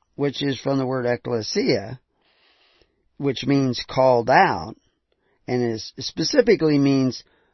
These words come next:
a called out assembly that is called out of usually an existing government for a particular purpose to help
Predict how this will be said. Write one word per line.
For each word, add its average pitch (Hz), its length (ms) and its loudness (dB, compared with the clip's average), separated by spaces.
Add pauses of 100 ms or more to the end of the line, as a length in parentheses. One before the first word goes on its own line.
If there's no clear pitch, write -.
(120)
a 127 180 -2
called 156 580 6
out 139 400 -2
assembly 120 1080 -2 (1040)
that 135 220 2
is 120 260 -4
called 165 440 4
out 143 320 0
of 131 380 -2 (300)
usually 143 460 -2
an 117 140 -2
existing 120 640 -4
government 95 520 -10 (1160)
for 165 180 6
a 147 60 0
particular 135 440 -2
purpose 123 580 -4
to 131 180 -6
help 123 360 -2